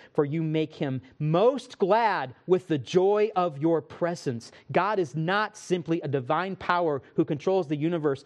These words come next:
and governs it according to his holy will. He is at least all of those things.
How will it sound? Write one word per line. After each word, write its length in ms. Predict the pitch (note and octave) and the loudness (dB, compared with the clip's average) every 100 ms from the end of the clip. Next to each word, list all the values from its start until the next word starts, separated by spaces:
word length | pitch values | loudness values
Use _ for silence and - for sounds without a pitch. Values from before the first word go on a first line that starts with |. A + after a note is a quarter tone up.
| - E3+ | -8 -4
and 160 | D3+ | 0
governs 400 | E3+ E3+ E3 C3+ | 2 2 0 0
it 120 | C#3+ - - | -2 -2 -4
according 400 | - F#3 E3+ E3 | 0 0 0 -2
to 140 | E3 | -2
his 200 | D#3 D3 | 0 0
holy 300 | F#3+ E3+ D3+ | 0 0 -2
will. 440 | B2+ F#3 E3+ A2+ - - - | 0 0 0 -2 -8 -20 -4
He 160 | A#3+ B3 | 0 2
is 140 | G#3+ | 4
at 180 | B3+ A#3 | 2 2
least 440 | G3+ D4+ D#4+ - | 2 2 2 0
all 200 | C4+ B3 | 2 2
of 100 | G3 | 2
those 240 | D#3+ C#3 - | 0 -2 -4
things. 640 | B2+ G#2 - - - - | -6 -6 -18 -20 -20 -20